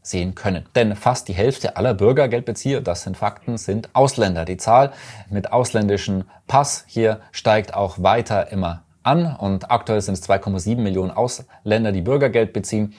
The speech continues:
Das entspricht rund achtundvierzig Prozent aller Bezieher dieser Sozialleistung. Insgesamt kann man davon ausgehen, dass es eigentlich mehr sind. Einige haben auch den deutschen Pass bekommen. Die gelten dann als Sozialhilfebezieher mit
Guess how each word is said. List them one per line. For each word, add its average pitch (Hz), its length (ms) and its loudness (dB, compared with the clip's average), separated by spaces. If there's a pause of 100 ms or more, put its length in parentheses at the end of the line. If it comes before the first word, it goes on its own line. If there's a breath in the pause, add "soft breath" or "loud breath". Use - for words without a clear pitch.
Das 98 160 -6
entspricht 101 480 -6
rund 90 220 -6
achtundvierzig 90 720 -8
Prozent 107 640 0 (320 loud breath)
aller 101 260 0
Bezieher 98 540 -2 (260 loud breath)
dieser 92 380 -4
Sozialleistung. 80 880 -6 (440 loud breath)
Insgesamt 139 480 4
kann 117 100 6
man 113 80 4
davon 101 140 -4
ausgehen, 107 300 -2
dass 90 140 -4
es - 80 -10
eigentlich 82 240 -6
mehr 120 180 4
sind. 117 160 2
Einige 101 340 -4
haben 98 120 -2
auch 76 160 -6
den 95 100 -4
deutschen 92 300 -2
Pass - 260 -10
bekommen. 151 640 2
Die 120 140 2
gelten 104 340 2
dann 95 180 2
als 95 540 -8
Sozialhilfebezieher 90 1160 -6
mit 113 220 -4